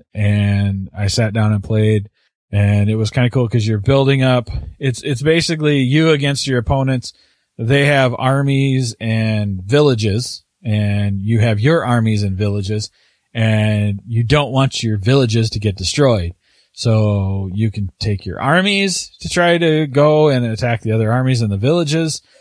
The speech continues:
but everybody also moves the giant. And some of your cards are move your army, move the giant. So you're manipulating where the giant goes and where you go and all that kind of stuff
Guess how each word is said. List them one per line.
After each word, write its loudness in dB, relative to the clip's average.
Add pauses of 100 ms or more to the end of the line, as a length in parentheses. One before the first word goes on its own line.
(180)
but 0 (200)
everybody 0 (380)
also 0
moves 0 (100)
the -2
giant. -2 (240)
And -2
some -2
of 0
your 0
cards 0
are -2 (360)
move 0
your 0
army, 2
move -2
the -6
giant. -4 (380)
So -2 (420)
you're 2
manipulating 2
where -2
the -8
giant 0
goes 2
and -2
where -2
you 0
go 2
and 0
all 0
that -2
kind -4
of -4
stuff -4